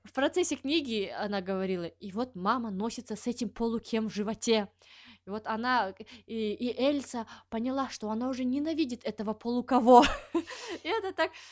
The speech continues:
забавно, как она придумала ему это имя, и как они придумали ему, как она, а,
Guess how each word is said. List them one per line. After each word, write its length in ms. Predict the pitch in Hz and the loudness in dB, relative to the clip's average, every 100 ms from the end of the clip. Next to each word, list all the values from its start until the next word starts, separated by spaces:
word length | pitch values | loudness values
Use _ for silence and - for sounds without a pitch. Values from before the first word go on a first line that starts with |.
| 294 | -12
забавно, 720 | 220 262 254 302 320 294 247 | -4 -2 4 6 6 2 -8
как 240 | 240 254 254 | -6 -6 -4
она 300 | 254 262 254 - _ _ | -2 -4 -4 -16 _ _
придумала 540 | 269 277 269 302 277 247 | -4 -2 0 0 2 2
ему 320 | 254 262 277 | 0 0 0
это 280 | 269 294 220 | 0 0 -4
имя, 760 | - 254 339 415 226 185 175 | -4 6 6 6 2 0 -4
и 220 | - 220 220 | -8 -8 -4
как 240 | 247 247 | -6 -4
они 400 | 240 240 240 226 - - | -4 -2 -4 -6 -12 -14
придумали 580 | 233 233 214 247 233 226 | -8 -2 0 0 0 0
ему, 840 | 220 214 208 226 220 226 208 190 175 | 0 -2 -2 -4 -4 0 0 0 -2
как 160 | 214 | -2
она, 280 | 226 226 208 185 - 240 - - - | 0 0 -2 -6 -16 -18 -16 -20 -20
а, 560 | - - 208 202 190 | -16 -8 -6 -6 -6